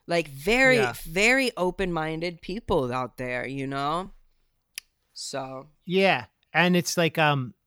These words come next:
Speaker 2: that's c-, that's cool, Max. So you've created these connections across the world
Speaker 1: Yeah.
Speaker 2: to showcase your art, to collaborate. And, um, I would say your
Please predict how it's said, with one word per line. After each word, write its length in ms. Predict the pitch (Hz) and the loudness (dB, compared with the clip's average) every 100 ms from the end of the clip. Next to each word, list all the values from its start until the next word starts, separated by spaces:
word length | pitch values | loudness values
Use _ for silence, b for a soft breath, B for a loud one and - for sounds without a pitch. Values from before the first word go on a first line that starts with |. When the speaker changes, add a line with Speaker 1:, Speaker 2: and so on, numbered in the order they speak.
| _ _ _ - | _ _ _ -2
Speaker 2:
that's 240 | 202 220 - | 2 2 0
c-, 80 | 185 | -2
that's 260 | 175 247 - | 2 2 2
cool, 200 | - 196 | 2 4
Max. 220 | 165 - | 4 2
So 100 | 185 | 0
you've 380 | 175 269 254 - | 2 0 -2 -10
created 480 | - 208 190 180 | 0 2 2 0
these 240 | 147 170 - | 0 -2 -2
connections 680 | - 165 160 165 160 131 127 | -6 -2 -2 -2 -6 -8 -10
across 360 | - 143 139 | -4 -4 -4
the 60 | 147 | -6
world 380 | 135 139 135 131 | -2 -2 -2 -4
Speaker 1:
Yeah. 180 | 127 | -8
Speaker 2:
to 100 | 127 | -8
showcase 540 | 135 - 156 - 160 - | -8 -4 -4 -4 -8 -6
your 120 | 160 | -4
art, 340 | 151 147 - | 0 0 -2
to 60 | _ | _
collaborate. 480 | - 156 147 147 151 | -6 -2 0 0 0
And, 140 | 151 151 | 0 0
um, 280 | 147 139 - b b b b b - | 0 -2 -6 b b b b b -2
I 140 | 170 | 2
would 160 | 185 190 | 2 0
say 200 | - 180 | 0 2
your 440 | 165 170 165 151 | 2 4 4 2